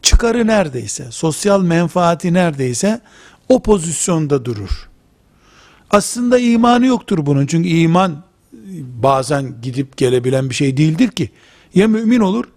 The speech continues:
ya da kafir olur insan. Ortada vakti gelince camiye gidiyor. İnsanların görmediği zaman da hiçbir yere gitmiyor. Bu tür insanlara,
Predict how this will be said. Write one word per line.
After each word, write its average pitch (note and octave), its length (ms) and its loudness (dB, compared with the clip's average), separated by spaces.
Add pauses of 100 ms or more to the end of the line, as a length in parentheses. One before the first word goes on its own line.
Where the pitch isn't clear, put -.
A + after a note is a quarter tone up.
(500)
ya G#2+ 140 -2
da B2+ 120 -2
kafir G3 340 2
olur C4+ 240 0
insan. C#3+ 400 -2 (560)
Ortada A3+ 640 0 (640)
vakti G3+ 280 0
gelince A3 400 0
camiye G3+ 440 2
gidiyor. E3+ 420 -12 (1000)
İnsanların A3+ 560 2
görmediği G3+ 440 0
zaman D#3+ 320 0
da C#4+ 40 2
hiçbir G3+ 260 0
yere C3+ 160 4
gitmiyor. A2+ 460 -8 (1800)
Bu B3 420 2 (340)
tür D#3 320 0
insanlara, C#3+ 960 -2